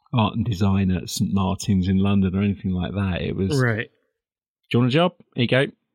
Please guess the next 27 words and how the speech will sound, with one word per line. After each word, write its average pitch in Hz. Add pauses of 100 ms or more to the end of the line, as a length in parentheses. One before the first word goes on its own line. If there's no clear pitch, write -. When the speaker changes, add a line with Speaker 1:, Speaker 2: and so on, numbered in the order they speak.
(220)
Speaker 1:
thirty 117
quid 120
a 117
week." 135 (220)
<laughs> 104 (960)
And 165
that 135
Speaker 2:
<laughs> -
Speaker 1:
was -
it. 107 (840)
Speaker 2:
So, 202
so 208
you're 208
with 220
your 233
dad 214
for 196
nine 165
years. 139
What 143
do 180
you 190
end 180
up 165
doing 165
after 147
you, 143